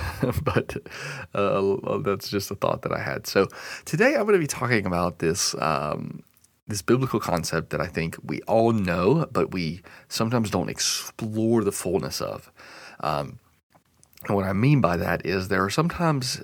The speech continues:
uh, there are things that when you hear, you automatically agree with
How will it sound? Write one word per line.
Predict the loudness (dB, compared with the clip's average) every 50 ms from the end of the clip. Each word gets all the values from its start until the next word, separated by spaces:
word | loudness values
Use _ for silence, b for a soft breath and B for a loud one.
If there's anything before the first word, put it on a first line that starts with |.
| -8 -6
uh, | -6 -4
there | 2 2 2 2 2
are | -2 -6
things | -2 0 0 2 2 0 -2 -2 -2
that | -2 -4 -2 -2
when | -4 -4 -4
you | -4 -4 -6
hear, | -8 -8 -6 -2 0 2 4 4 4 2 0 B B B B B B B B B B _
you | -6 -4 -2 -2 -4 -6 _ _ _ _
automatically | 4 4 4 6 6 6 6 4 2 0 -2 -2
agree | 0 2 4 4 4
with | 4 4 4 4 2 2 0 -6 -12 -16 -18